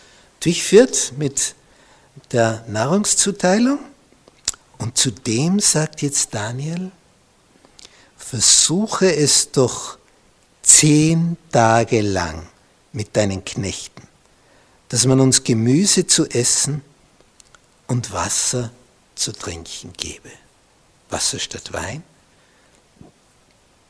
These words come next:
Gemüse statt babylonischem Fleisch. Das ist die Ausgangssituation für die neue Regelung,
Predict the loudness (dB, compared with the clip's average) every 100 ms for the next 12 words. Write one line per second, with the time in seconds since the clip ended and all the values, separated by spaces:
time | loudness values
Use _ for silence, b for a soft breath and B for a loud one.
0 | _ _ -8 -6 -4 -2 -2 -2 -4 -8
1 | -8 -10 -10 -12 -18 -14 -12 -10 -8 -6
2 | -8 -10 -14 -10 -10 -12 -18 -18 -20 _
3 | _ _ _ _ _ _ _ _ _ _
4 | _ _ _ _ _ -6 -2 0 0 -4
5 | -6 -8 _ _ _ _ _ _ B B
6 | B _ B B B B B B B B
7 | B B B -4 0 0 0 -4 -2 -2
8 | -2 -2 -2 -2 -4 -2 -2 -2 -2 -2
9 | -4 -6 -10